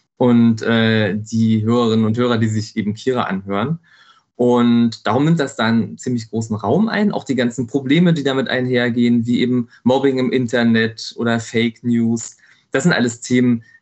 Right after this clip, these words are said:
die, äh, eben wirklich zu Kira gehören. Und, äh, was auch ein großer Unterschied ist, ist wirklich, dass Kira ihre Geschichte selbst erzählt, statt dass hier ein Erzähler von außen drauf schaut, kriegen wir also immer die Innensicht. Das finde ich auch sehr reizvoll.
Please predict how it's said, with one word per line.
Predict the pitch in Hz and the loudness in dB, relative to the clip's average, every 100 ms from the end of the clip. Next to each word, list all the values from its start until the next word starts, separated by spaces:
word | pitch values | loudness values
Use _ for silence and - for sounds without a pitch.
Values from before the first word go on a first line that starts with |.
| - | -6
die, | 123 123 120 - | 0 4 4 2
äh, | 117 110 - | 2 2 2
eben | 113 113 | 2 2
wirklich | 113 117 | 0 -4
zu | - 110 | -6 -6
Kira | - 170 226 226 | 0 2 4 4
gehören. | 202 208 202 202 196 _ _ - _ _ _ | 4 4 2 2 -2 _ _ -20 _ _ _
Und, | - 139 139 139 139 139 123 - - - | -2 2 2 2 2 0 -2 -10 -10 -2
äh, | 117 120 107 | 0 2 0
was | 117 165 | 0 -2
auch | - 160 170 | 0 -2 0
ein | |
großer | 120 165 170 | -2 -2 -2
Unterschied | 151 139 - - | -2 -4 -4 -10
ist, | - | -10
ist | 123 | -10
wirklich, | 117 120 123 | -8 -6 -6
dass | 117 113 | -6 -6
Kira | - 139 139 | -4 -2 0
ihre | 123 117 | 0 0
Geschichte | 110 110 117 110 101 | -2 -4 -6 -4 -4
selbst | 101 151 - - | 0 0 -2 -4
erzählt, | 175 165 - 160 165 165 - _ _ _ _ _ _ _ _ - | -4 -4 -2 0 0 -2 -12 _ _ _ _ _ _ _ _ -16
statt | - 123 117 | -6 -2 -2
dass | 113 | -2
hier | - 123 | -2 0
ein | 117 | 0
Erzähler | 110 110 120 135 | -2 -2 -2 -2
von | - - | -4 -4
außen | 104 127 165 | -4 -2 -2
drauf | 110 117 | -2 -4
schaut, | - 123 113 113 | -4 -4 -4 -4
kriegen | 131 127 | -6 -2
wir | 113 | -2
also | 110 | -2
immer | 117 120 | -2 -2
die | 117 | -2
Innensicht. | 131 175 196 156 175 170 - | 0 2 2 2 -2 -4 -8
Das | 113 113 | -8 -4
finde | 127 | -2
ich | 113 | -2
auch | - | -4
sehr | 110 123 104 | -2 0 0
reizvoll. | 95 110 - - 101 107 113 | 0 -2 -6 -2 0 0 -2